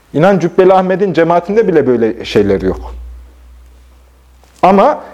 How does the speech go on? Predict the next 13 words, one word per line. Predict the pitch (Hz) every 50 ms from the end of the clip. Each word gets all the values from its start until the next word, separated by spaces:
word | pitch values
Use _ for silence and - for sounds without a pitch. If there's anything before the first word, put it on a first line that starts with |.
| - -
tevhid | - 175 160 175 254 262 262 254
davetçisi | 226 208 208 196 190 190 - - - 190
olduğunu | 185 180 170 175 170 165
söyleyen | 170 214 196 196 196 190
insanlar, | 190 180 175 - 180 180 202 262 277 - - - - - - _ _ -
insanların | 147 156 160 - 202 180 180 175 185 185 196 208 208
yanında | 190 180 170 156 147 135 135
onları | - 160 165 165 170 165 160 165 220 240 - 160
memnun | 160 147 151 165 165 151
edin. | 131 117 - 101 - - - - _ _ _ _ _ _ _ - - - - - _ _
Gerekirse | - 147 151 165 160 165 - 160 139 - - 226 262 302 - - - - - - - _ _ _ _ _ _ _ _ _ _ _ _ _ _ _ - -
çoraba | - - 190 185 185 175 185 175
mesetmeyin, | 170 175 170 - - 226 220 - 180 160 170 226 -